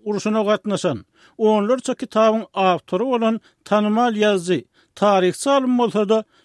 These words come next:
Türkmenistan garasy bolandan soň häkimetler üçin iň bir oňaýsyz adamlaryň birine urildi. Bu onuň ýurtda döredilýän şahsiýet kultuny kabul edip bilmezligi ýa-da kabul etmek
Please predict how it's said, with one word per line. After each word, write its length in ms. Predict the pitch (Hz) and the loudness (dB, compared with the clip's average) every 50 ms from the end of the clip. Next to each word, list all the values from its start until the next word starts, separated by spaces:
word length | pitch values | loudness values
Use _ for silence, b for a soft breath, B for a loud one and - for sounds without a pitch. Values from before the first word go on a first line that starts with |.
| _ | _
Türkmenistan 840 | - 220 208 - - - 208 202 190 - - - 220 240 240 202 - _ | -2 -2 -2 -2 -4 -4 -4 -4 -4 -4 0 2 2 2 2 -2 -6 _
garasy 420 | 185 202 202 202 180 - - 254 | -2 0 0 0 -2 -4 -6 -6
bolandan 560 | 269 269 247 247 240 240 226 226 233 226 208 | -4 -2 -2 0 0 0 0 0 -2 -2 -2
soň 240 | 180 196 202 220 214 b b b b b | -2 -2 -2 -2 -4 b b b b b
häkimetler 800 | - 196 214 208 190 - 214 202 196 180 - - 285 254 254 | 0 2 2 2 2 0 -2 0 0 -2 -2 -2 -2 -2 -2
üçin 320 | 214 - - 208 208 220 202 - _ _ _ - | -2 -2 -4 -4 -4 -4 -6 -12 _ _ _ -2
iň 120 | 294 294 294 277 | 0 2 2 2
bir 80 | 254 247 - - 220 | 2 0 -2 -2 0
oňaýsyz 480 | 220 220 220 208 202 190 180 - 269 262 247 233 | 0 2 2 2 2 2 0 0 -2 0 0 2
adamlaryň 520 | 226 220 226 214 208 208 202 214 220 - - _ | 0 0 -2 0 0 0 0 -2 -4 -6 -8 _
birine 380 | 185 208 214 208 196 185 202 202 | -6 -2 0 0 0 0 0 0
urildi. 440 | 196 202 196 180 202 180 143 - - b b b b b b b - | 0 0 0 -2 -4 -6 -8 -8 -10 b b b b b b b -4
Bu 160 | 269 277 269 | 0 2 4
onuň 200 | 269 262 262 247 - - _ | 4 4 0 -2 -6 -10 _
ýurtda 420 | 165 214 220 214 202 - - 254 269 233 | -4 -2 -2 -2 -2 -2 -4 -4 -2 0
döredilýän 540 | 254 247 233 240 226 202 208 208 214 226 220 208 - | 2 2 2 2 0 0 2 2 4 2 2 0 -6
şahsiýet 560 | - - - 214 214 - - - 247 277 - | -14 -2 0 0 0 0 -2 -6 -6 -6 -6
kultuny 500 | - - 262 233 190 - 220 208 214 233 b b b b b - | -6 -6 -6 -6 -2 -2 0 0 0 -2 b b b b b -2
kabul 320 | - 190 202 254 262 240 | 2 2 2 2 2 0
edip 300 | 262 254 208 - - _ | -2 -2 -4 -8 -8 _
bilmezligi 540 | 247 233 220 220 220 220 208 208 214 214 214 | -4 -2 0 2 2 0 0 0 0 0 2
ýa-da 380 | 208 208 202 196 175 214 190 - _ | 4 4 2 2 0 -4 -6 -8 _
kabul 320 | - - - 214 247 247 226 | -4 -2 0 0 0 0 0
etmek 380 | 233 220 - _ 208 202 202 | -2 -2 -2 _ -4 -4 -4